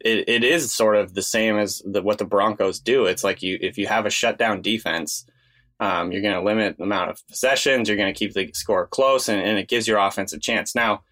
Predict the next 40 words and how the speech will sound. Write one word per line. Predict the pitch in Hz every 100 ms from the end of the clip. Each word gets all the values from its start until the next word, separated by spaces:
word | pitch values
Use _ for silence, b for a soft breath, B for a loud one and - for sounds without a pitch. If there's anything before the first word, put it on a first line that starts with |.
| _
their | - 123
offense | 139 151 120
has | - 123 120
struggled. | - 110 104 90 90
I | 98
mean, | 95 92
Tyrod | - 123 117 104
Taylor | 117 117 113 107 - _ _ _ _
sort | - - 139
of | 127
came | 135 123
alive | 107 117 101
a |
little | 98 113 113
bit | 113
last | 110 110 -
week, | 117 110
but | 104
overall, | 107 104 101 107 110 104
the | 101
offense | 101 110 104
has | 98
been | - 104 95 95
disjointed, | 107 - 110 110 131
and | 131 104
you | 110
kinda | 139 143
have | 120 120
to | 104
expect | - - 113
that | 95 90
based | 95 -
on | 95 92
what | 90
they've | 85 78
done | 92
over | 90 80
the |
offseason. | 87 95 - 80 71 -
But, | 90 78